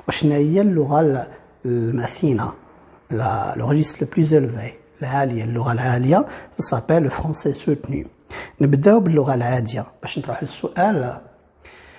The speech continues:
كنطرحو السؤال فقط بتغيير الصوت، يعني سهلة الطريقة. Vous avez des timbres، عندك تامبرات. عندك تامبرات، إلا لاحظتوا بين الجملة الأولى والثانية،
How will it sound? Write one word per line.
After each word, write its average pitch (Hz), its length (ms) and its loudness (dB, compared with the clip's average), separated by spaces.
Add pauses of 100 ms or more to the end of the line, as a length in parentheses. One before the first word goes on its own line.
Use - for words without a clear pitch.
(600)
كنطرحو 151 300 2
السؤال 156 360 -2
فقط - 580 -6
بتغيير 156 380 2
الصوت، - 600 -6 (760)
يعني 113 240 0
سهلة 113 400 2
الطريقة. 156 680 0 (320)
Vous 143 200 2
avez 147 160 4
des 131 120 -4
timbres، 123 500 -6 (200)
عندك 135 340 -6
تامبرات. 113 640 -4 (540)
عندك 139 280 -2
تامبرات، 185 640 0 (180)
إلا 139 120 -2
لاحظتوا 135 440 -2
بين 175 120 -2
الجملة 123 300 -2
الأولى 120 300 0
والثانية، 139 580 -2